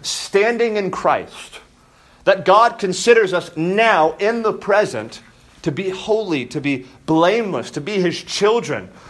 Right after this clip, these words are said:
to be those, as we just sung a moment ago, who could never be plucked from the Father's hand. We have been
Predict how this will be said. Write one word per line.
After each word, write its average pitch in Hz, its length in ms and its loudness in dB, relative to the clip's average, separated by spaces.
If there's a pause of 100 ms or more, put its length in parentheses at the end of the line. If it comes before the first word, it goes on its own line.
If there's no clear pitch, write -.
(100)
to 165 100 -2
be 233 100 0
those, 226 320 2
as 160 100 -10
we 170 80 -4
just 190 220 -2
sung 208 160 -2
a 185 60 -2
moment 190 280 -2
ago, 185 200 2
who 180 120 4
could 190 160 2
never 214 360 4
be 240 120 -6
plucked 214 360 0
from 185 120 -4
the 180 60 -2
Father's 165 420 0
hand. 123 400 -6 (540)
We 220 200 0
have 185 200 2
been 165 320 0